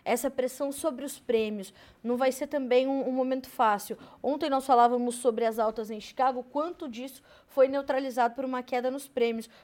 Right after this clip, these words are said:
Como é que foi o comportamento desses valores hoje? Como é que os prêmios, eh, se movimentaram nessa terça-feira?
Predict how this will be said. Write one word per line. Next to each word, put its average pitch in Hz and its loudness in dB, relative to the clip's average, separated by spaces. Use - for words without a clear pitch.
Como - -12
é 370 -6
que - -20
foi 311 -2
o 294 -2
comportamento 240 -8
desses 220 -8
valores 208 -6
hoje? 226 -4
Como 254 -6
é 262 -4
que 262 -14
os 277 -10
prêmios, 240 0
eh, 214 2
se 233 -6
movimentaram 240 -2
nessa 220 -10
terça-feira? - -14